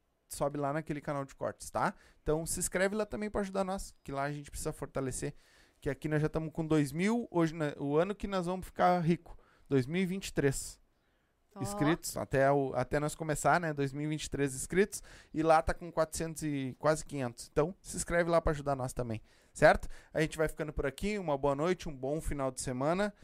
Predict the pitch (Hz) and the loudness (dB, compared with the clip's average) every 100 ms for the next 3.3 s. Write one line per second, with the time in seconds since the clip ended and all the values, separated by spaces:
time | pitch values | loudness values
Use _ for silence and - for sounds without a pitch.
0 | - _ - 143 151 151 143 147 151 151 | -20 _ -8 -6 -6 -10 -4 -2 -2 -6
1 | 147 - 131 180 185 - 147 170 - 156 | -6 -6 -6 -4 -4 -2 -2 -2 -4 -8
2 | 160 185 160 143 139 - 123 127 - 127 | -6 -4 -6 -8 -10 -8 -8 -8 -12 -8
3 | 151 196 | -4 -4